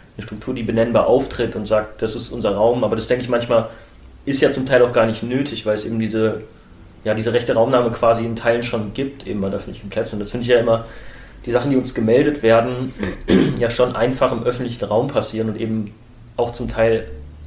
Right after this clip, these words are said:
im, sozusagen im Alltag, äh, und quasi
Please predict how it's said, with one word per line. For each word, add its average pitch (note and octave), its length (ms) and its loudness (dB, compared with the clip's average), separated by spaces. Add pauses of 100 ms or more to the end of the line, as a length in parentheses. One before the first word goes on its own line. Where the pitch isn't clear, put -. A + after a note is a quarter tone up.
im, A2 240 -6 (300)
sozusagen A#2 320 -2
im G#2 120 -2
Alltag, G#2 680 0 (560)
äh, G#2+ 240 2
und G2+ 340 -4
quasi G#2 640 2